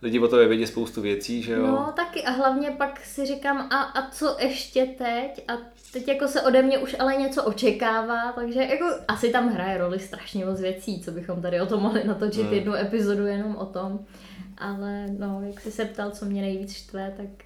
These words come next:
Speaker 2: asi, že vlastně jsem všude. <laughs>
Speaker 1: Hmm.
Speaker 2: A
Speaker 1: No,
Speaker 2: nevím,
Speaker 1: tak to je jednoduché, s tím můžeš skončit, že jo, z dne na den. A to by tě asi mrzelo, že jo, předpokládám.
Speaker 2: Ta myšlenka určitě přijde, několikrát
Speaker 1: Hmm.
Speaker 2: do týdne přijde a
Speaker 1: Fakt?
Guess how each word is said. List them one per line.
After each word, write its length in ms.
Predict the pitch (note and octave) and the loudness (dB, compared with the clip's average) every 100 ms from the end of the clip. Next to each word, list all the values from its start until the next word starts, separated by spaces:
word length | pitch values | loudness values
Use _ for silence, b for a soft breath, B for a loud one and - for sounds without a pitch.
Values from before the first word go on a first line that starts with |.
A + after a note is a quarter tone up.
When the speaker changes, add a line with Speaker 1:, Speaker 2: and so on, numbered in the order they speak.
| - | -18
Speaker 2:
asi, 280 | F#3+ - G3+ | -16 -8 -6
že 180 | G#3 G#3 | -6 -6
vlastně 360 | G3+ F#3+ - G3+ | -8 -10 -12 -12
jsem 300 | - F#3+ F#3+ | -10 -10 -12
všude. 280 | - F3 G#3+ G#3 - - | -10 2 2 2 -6 -12
<laughs> 960 | A3+ - - _ - - - - - - | -14 -14 -20 _ -20 -20 -20 -20 -20 -12
Speaker 1:
Hmm. 300 | A2+ A#2 - - _ - _ _ _ _ _ - | -10 -10 -14 -20 _ -20 _ _ _ _ _ -8
Speaker 2:
A 40 | |
Speaker 1:
No, 60 | A#3 | 6
Speaker 2:
nevím, 60 | C3+ | 6
Speaker 1:
tak 80 | B2+ | 8
to 60 | C#3+ | 10
je 80 | |
jednoduché, 400 | D3 F3 F3+ C#3 | 10 8 4 2
s 40 | C3 | 2
tím 100 | C#3+ | 4
můžeš 140 | C#3 | 4
skončit, 420 | C#3 - - F3 | 4 -2 0 0
že 60 | B2+ | 2
jo, 60 | B2 | 0
z 60 | |
dne 220 | A2+ A2+ | 0 0
na 80 | A2 | 2
den. 200 | A2 G#2+ - B B B B B B | 4 2 0 B B B B B B
A 80 | - | 2
to 100 | C#3 | 4
by 60 | C#3 | 8
tě 80 | |
asi 220 | C#3+ C3+ D3+ | 8 8 2
mrzelo, 380 | A2+ A2 A2 | 2 4 4
že 80 | G2+ | 4
jo, 60 | G#2 | 0
předpokládám. 800 | A2 A#2 A2 A2 G#2 G#2+ G#2+ G#2+ B B B | 0 -2 2 2 2 2 -2 -6 B B B
Speaker 2:
Ta 80 | F#3+ | -2
myšlenka 420 | G3 G3 F3+ F3 | -2 -4 -6 -6
určitě 340 | F3 - F3 E3 | -8 -8 -8 -8
přijde, 340 | - F3+ F3 E3 E3 | -8 -10 -10 -10 -6
několikrát 540 | F#3+ G3 F#3+ F#3 G3+ | -2 0 2 0 0
Speaker 1:
Hmm. 140 | F#3+ F#3 | -2 -2
Speaker 2:
do 60 | |
týdne 280 | - F3 F#3 | -4 -6 -6
přijde 580 | F3+ - F3+ F3 F3 F3 - | -8 -8 -6 -6 -6 -8 -6
a 280 | F3 F3 - | -6 -6 -2
Speaker 1:
Fakt? 320 | - E3 E3 | 2 2 0